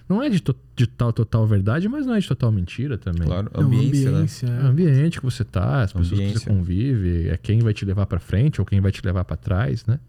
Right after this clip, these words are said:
Speaker 1: Às vezes a tua família tá te levando pra trás por amor, mas tá. Então, tem que ter cuidado com isso. Mas eu acho que o grande ponto é isso, cara. Uma hora de exercício por dia, alimentação boa, lê dez páginas de um livro, tá sempre fazendo um curso,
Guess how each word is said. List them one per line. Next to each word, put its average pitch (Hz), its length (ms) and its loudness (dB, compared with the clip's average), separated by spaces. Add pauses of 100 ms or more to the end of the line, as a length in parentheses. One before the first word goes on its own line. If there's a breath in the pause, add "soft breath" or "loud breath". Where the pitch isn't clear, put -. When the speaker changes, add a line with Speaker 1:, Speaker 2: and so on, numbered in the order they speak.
(340 soft breath)
Speaker 1:
Às 92 140 0
vezes 107 120 4
a 113 60 4
tua 104 120 0
família 117 340 0
tá 107 80 0
te - 100 -6
levando 92 240 0
pra 90 100 -4
trás 120 340 -2
por 98 220 -4
amor, 98 520 0 (600)
mas 85 260 0
tá. 113 360 -2 (760 soft breath)
Então, 85 500 -2 (180)
tem 95 120 -6
que 87 60 -6
ter 98 100 -4
cuidado 95 280 0
com 104 160 2
isso. 90 220 0
Mas 95 120 0
eu 113 80 2
acho 107 140 0
que - 80 -6
o 131 200 -6
grande 143 260 2
ponto 143 300 -2
é 135 40 0
isso, 104 240 0
cara. 92 220 -2
Uma 92 140 0
hora 107 120 0
de 113 80 2
exercício 104 460 0
por 87 140 -4
dia, 98 400 2 (380 loud breath)
alimentação 90 600 0
boa, 95 460 2 (420 loud breath)
lê 104 220 2
dez 92 160 2
páginas 92 320 -2
de 85 80 -4
um 82 80 0
livro, 101 320 0
tá 95 140 -6
sempre 110 260 -2
fazendo 101 280 2
um 90 40 2
curso, 95 420 -2